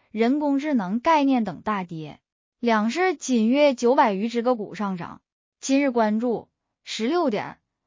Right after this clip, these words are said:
欧洲央行行长拉加德将发表讲话。次日四点三十分，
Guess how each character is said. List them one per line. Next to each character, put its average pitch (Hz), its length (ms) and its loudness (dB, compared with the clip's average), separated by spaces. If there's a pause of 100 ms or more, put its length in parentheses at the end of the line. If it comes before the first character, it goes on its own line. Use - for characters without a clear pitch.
(120)
欧 311 240 4
洲 277 160 2
央 269 260 4
行 233 240 -4
行 202 240 -6
长 170 220 -6
拉 254 220 2
加 254 160 0
德 226 100 0
将 226 220 -2
发 262 180 2
表 202 160 -4
讲 214 240 -8
话。 277 340 -2 (400)
次 330 280 -6
日 285 160 0
四 269 240 -4
点 185 200 0
三 220 220 -4
十 196 160 -8
分， 175 220 -10